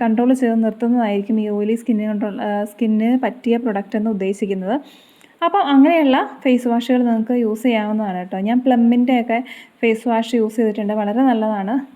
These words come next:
ആ, പിന്നെ നമ്മുടെ തന്നെ വിറ്റാമിൻ സി, ആ, saffron ഫേസ് വാഷ് ഉണ്ട്, ചാർക്കോൾ ഫേസ് വാഷ് ഉണ്ട്, സൂപ്പറാണ് കേട്ടോ ഇത് രണ്ടും.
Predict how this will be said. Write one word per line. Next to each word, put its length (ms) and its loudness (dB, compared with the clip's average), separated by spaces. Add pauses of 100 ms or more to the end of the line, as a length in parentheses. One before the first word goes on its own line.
(100)
ആ, 200 -4
പിന്നെ 160 2
നമ്മുടെ 400 2
തന്നെ 200 0 (360)
വിറ്റാമിൻ 480 2 (100)
സി, 140 0 (220)
ആ, 40 0 (120)
saffron 420 -2
ഫേസ് 240 -2
വാഷ് 240 -6
ഉണ്ട്, 180 -4 (140)
ചാർക്കോൾ 500 -2
ഫേസ് 240 -2
വാഷ് 180 -6
ഉണ്ട്, 120 -4
സൂപ്പറാണ് 600 -4
കേട്ടോ 160 -6
ഇത് 200 -4
രണ്ടും. 220 -4